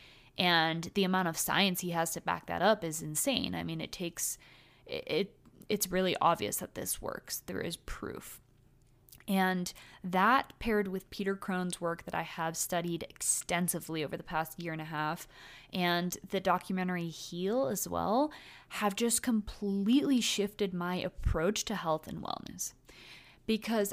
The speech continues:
I don't want to sit here anymore and talk about what we should be eating.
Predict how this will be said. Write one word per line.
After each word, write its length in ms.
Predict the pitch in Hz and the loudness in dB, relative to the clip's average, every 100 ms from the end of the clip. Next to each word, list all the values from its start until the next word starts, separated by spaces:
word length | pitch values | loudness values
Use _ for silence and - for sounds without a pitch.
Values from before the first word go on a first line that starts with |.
| - | 2
I 140 | 208 | 4
don't 280 | 262 269 - | 6 6 4
want 360 | 196 196 202 - | 0 2 2 0
to 100 | 190 | -2
sit 260 | - 170 | -2 -4
here 180 | - 202 | -2 -2
anymore 460 | 208 214 214 226 220 | 0 2 2 2 0
and 240 | - 185 | -2 -6
talk 380 | - 170 165 - | -6 -2 -2 -2
about 380 | 185 170 170 - | -6 -2 -4 -4
what 300 | 165 170 - | -8 -8 -6
we 100 | 185 | -4
should 280 | - 175 - | -4 -4 -6
be 180 | 165 - | -12 -14
eating. 500 | - - 233 320 | -16 -6 -4 -4